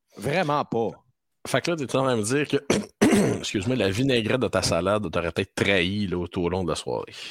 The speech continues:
Speaker 1: Euh, peut-être. Euh, ben, tout au long de la soirée, c'était correct, mais au long de la nuit, mais là, euh, écoute, euh, tout est correct ce matin.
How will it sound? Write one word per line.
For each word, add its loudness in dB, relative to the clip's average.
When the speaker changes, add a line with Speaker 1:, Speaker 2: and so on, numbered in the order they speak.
Speaker 1:
Euh, -4
peut-être. -10
Euh, -12
ben, -4
tout 2
au -4
long 0
de -2
la -2
soirée, -4
c'était -2
correct, -8
mais -12
au -8
long -6
de -8
la -4
nuit, -6
mais -6
là, -4
euh, -4
écoute, -10
euh, -8
tout -12
est -10
correct -6
ce -10
matin. -8